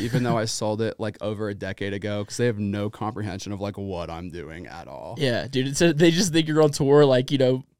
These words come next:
Speaker 2: playing guitar.
Speaker 1: Yeah, they literally have no idea. And, um, my mom sent them a video, and it was back in the dark days. Um, was a rhythm D J. But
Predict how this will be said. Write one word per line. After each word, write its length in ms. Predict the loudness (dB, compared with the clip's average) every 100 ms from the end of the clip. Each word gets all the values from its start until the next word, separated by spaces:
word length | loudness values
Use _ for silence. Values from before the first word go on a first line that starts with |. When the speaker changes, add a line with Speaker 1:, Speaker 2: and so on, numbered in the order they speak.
| 0
Speaker 2:
playing 220 | 4 6
guitar. 400 | 6 6 6 6
Speaker 1:
Yeah, 320 | 6 6 6
they 180 | 6 4
literally 380 | 4 2 4 2
have 140 | 2 2
no 200 | 2 4
idea. 480 | 2 2 2 2 0
And, 340 | -2 -2 -2 -2
um, 480 | 0 2 0 -2 -2
my 140 | 0
mom 240 | 2 0 0
sent 180 | 0 0
them 120 | 0
a 40 |
video, 480 | 0 0 2 2 0 -6 _
and 100 | 0
it 60 | 2
was 120 | 2
back 300 | 4 2 2
in 140 | -2
the 40 | 0
dark 280 | 2 0 0
days. 340 | 0 0 -2 -4
Um, 380 | -4 -2 -4 -8 _ _
was 120 | -6
a 60 | -4
rhythm 280 | -4 -6 -8
D 120 | -10
J. 240 | -8 -10 -12 _ _ _ 0
But 280 | 2 2